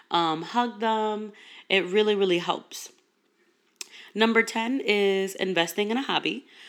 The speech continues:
So hobbies are kind of obsolete right now with the demands of work, family, and other obligations taking up most of our time.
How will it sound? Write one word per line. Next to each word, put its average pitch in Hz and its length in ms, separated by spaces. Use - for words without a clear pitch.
So 226 540
hobbies 392 500
are - 80
kind 302 280
of 277 120
obsolete 226 520
right 160 160
now 151 200
with 160 140
the 190 60
demands 202 440
of 240 180
work, 208 240
family, 202 320
and 202 120
other 180 200
obligations 180 880
taking 196 260
up 165 60
most 175 240
of 170 80
our 160 120
time. 190 500